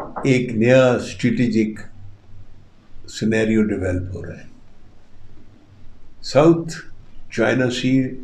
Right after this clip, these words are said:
में, China में एक नई ताकत उभर रही है, वो है Japan। उन्होंने, जैसा हमने पिछले vlog में कहा था, कि अपनी नई defense policy का इजरा किया है और उसमें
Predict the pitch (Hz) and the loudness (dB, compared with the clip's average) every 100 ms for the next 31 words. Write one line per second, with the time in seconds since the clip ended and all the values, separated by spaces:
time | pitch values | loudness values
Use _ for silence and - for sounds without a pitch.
0 | - - - - - 104 104 120 113 117 | -12 -12 -12 -14 -8 -4 -2 2 2 2
1 | 131 143 143 - - - - - 117 139 | 2 2 -2 -6 -12 -16 -18 -6 -2 0
2 | 117 101 107 120 123 110 127 120 117 107 | 0 2 2 2 2 2 2 0 2 4
3 | 107 107 110 110 110 104 104 107 107 - | 4 2 2 2 0 -2 -4 -4 -6 -8
4 | 76 - - - - - - - - - | -8 -12 -20 -20 -20 -20 -20 -20 -18 -14
5 | - - - - 123 131 123 113 107 - | -12 -12 -6 0 4 6 6 6 4 0
6 | - 110 107 127 113 110 110 107 107 117 | -2 -2 0 0 2 2 2 0 0 0
7 | 104 107 107 104 104 104 95 92 92 92 | 2 4 6 4 2 -6 -6 -6 -6 -8
8 | 82 - - - - - - - 107 107 | -10 -14 -16 -16 -16 -16 -10 2 6 6
9 | 107 104 - 117 110 113 113 107 104 107 | 4 -2 0 2 4 4 4 0 0 0
10 | 113 113 - 95 92 101 117 107 101 95 | 0 -2 -4 -2 -2 -2 -4 -2 -2 -4
11 | - - - - - - - - - - | -8 -12 -16 -16 -12 -12 -12 -16 -18 -14
12 | - - - - - - - - - - | -12 -12 -14 -16 -18 -14 -12 -10 -10 -6
13 | 104 98 113 127 110 127 123 120 104 101 | -2 2 6 6 6 4 4 4 2 -4
14 | - - - - - - - 113 339 139 | -10 -12 -10 -10 -10 -10 -4 -2 0 0
15 | 139 107 104 104 | 0 0 0 0